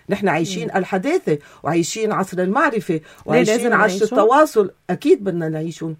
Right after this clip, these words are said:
Speaker 1: وبنقدر نعيشهم وبنقدر نخلق كيف بدنا نتأقلم معهم.
Speaker 2: ليه، ليه ربطوها؟ ليه ربطوا العلم
Speaker 1: لأن هي
Speaker 2: بالرهبنة؟
Speaker 1: هوية الكنيسة المارونية.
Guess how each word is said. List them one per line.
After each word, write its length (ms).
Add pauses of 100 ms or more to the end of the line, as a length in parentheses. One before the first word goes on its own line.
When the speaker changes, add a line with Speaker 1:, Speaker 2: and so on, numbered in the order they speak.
(280)
Speaker 1:
وبنقدر 520
نعيشهم 380
وبنقدر 440
نخلق 520 (280)
كيف 220
بدنا 300
نتأقلم 640
معهم. 180
Speaker 2:
ليه، 100
ليه 160
ربطوها؟ 640
ليه 120
ربطوا 380
العلم 180
Speaker 1:
لأن 180
هي 60
Speaker 2:
بالرهبنة؟ 240
Speaker 1:
هوية 380
الكنيسة 520
المارونية. 640